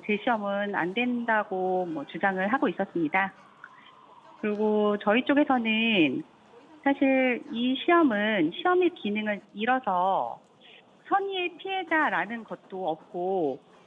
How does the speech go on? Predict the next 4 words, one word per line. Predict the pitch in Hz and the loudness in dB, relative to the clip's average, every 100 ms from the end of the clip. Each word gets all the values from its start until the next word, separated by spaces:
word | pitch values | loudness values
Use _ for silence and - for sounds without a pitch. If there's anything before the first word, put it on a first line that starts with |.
| - - - | -20 -12 -8
합격 | 359 359 254 | -4 -2 -2
예정자라는 | 175 240 247 247 233 208 202 190 | -2 0 0 0 0 -2 -4 -6
것도 | 165 - 196 185 | -8 -6 -2 0
없다. | - 180 - 156 165 175 131 | 2 0 -2 0 0 0 -2